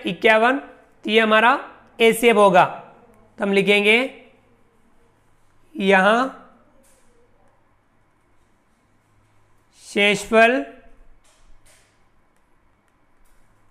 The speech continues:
शून्य प्राप्त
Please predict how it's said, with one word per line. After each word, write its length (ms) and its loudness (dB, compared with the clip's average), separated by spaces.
शून्य 520 0
प्राप्त 440 0